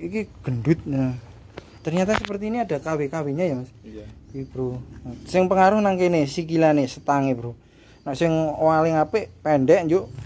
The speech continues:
Speaker 1: Bendut lemu ya, Mas?
Speaker 2: Iya.
Speaker 1: Enam ratus ribu. Lho, iki barange jos ta. Eh. Ini dijual nggak, Mas?
Speaker 2: Iya, sama.
Speaker 1: Oh, kabeh didoli, Bro. Lah iki piye ta iki?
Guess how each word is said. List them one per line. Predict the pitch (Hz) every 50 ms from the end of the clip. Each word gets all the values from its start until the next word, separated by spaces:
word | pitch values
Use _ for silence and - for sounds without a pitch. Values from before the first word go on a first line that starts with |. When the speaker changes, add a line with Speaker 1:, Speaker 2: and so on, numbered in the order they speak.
| - - - - - - - - - -
Speaker 1:
Bendut | 143 139 135 165 180
lemu | - 165 160 170 175
ya, | 156 131
Mas? | 131 123 - - - -
Speaker 2:
Iya. | - 98 98 95 95 - - - - - -
Speaker 1:
Enam | 113 113 123 143 160 170
ratus | 170 165 160 156 151 160 165
ribu. | 175 190 175 - 151 151 151 151 151 143
Lho, | 123 117 117 123 127 131 135 135 139 139 135 135 131 131 127 120
iki | 113 120 131 139 143 139
barange | 127 123 117 113 120 117 120 120 123 127 127 135 143 143 - -
jos | - 156 151 151 147
ta. | 143 135 139 143 143 - - - - - - - - - - - - -
Eh. | - 98 101 104 107 107 110 110 110 110 113 107 104 101 98 101 - - - - - - - - - -
Ini | 165 202 233
dijual | 190 175 147 147 160 190
nggak, | 220 220 190
Mas? | 180 180 - - -
Speaker 2:
Iya, | 208 196 151 151 -
sama. | - 170 165 - - -
Speaker 1:
Oh, | - 175 208 208
kabeh | 214 202 - - 214 202
didoli, | 185 170 - - 156 180
Bro. | 208 156 151 151 147 143 - - - - - - -
Lah | 113 117
iki | - 214 220
piye | - 226 226
ta | 220 208
iki? | 185 196 196 190